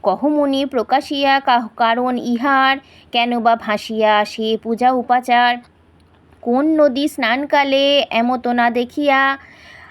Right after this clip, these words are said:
আমি বসিয়া হেথা সর্বদা নিরখি। নারদ কহিল কেন পূজিয়া তারিণী,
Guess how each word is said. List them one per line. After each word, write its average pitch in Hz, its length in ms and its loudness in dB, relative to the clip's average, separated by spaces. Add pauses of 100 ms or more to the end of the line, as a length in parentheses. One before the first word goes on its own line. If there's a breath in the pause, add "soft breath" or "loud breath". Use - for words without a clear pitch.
(120)
আমি 226 300 -2
বসিয়া 233 480 2
হেথা 214 380 0
সর্বদা 226 600 0
নিরখি। 247 640 -2 (500 loud breath)
নারদ 202 500 -2
কহিল 285 560 0
কেন 277 500 0
পূজিয়া 247 520 0
তারিণী, 269 680 -2